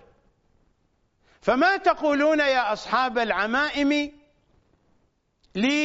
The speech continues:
لمناصرتكم لهؤلاء المراجع الذين كتبهم بنيت على العقائد التي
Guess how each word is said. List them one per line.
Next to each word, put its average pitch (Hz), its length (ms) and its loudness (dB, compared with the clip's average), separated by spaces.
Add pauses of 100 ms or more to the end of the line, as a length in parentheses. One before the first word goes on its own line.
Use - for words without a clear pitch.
(500)
لمناصرتكم 269 1600 0 (420)
لهؤلاء 208 720 0
المراجع 226 800 -2 (460)
الذين 208 1200 -2 (880)
كتبهم 226 800 -2 (440)
بنيت 262 1000 -2 (920)
على 214 260 -2
العقائد 214 720 -2
التي 214 560 -4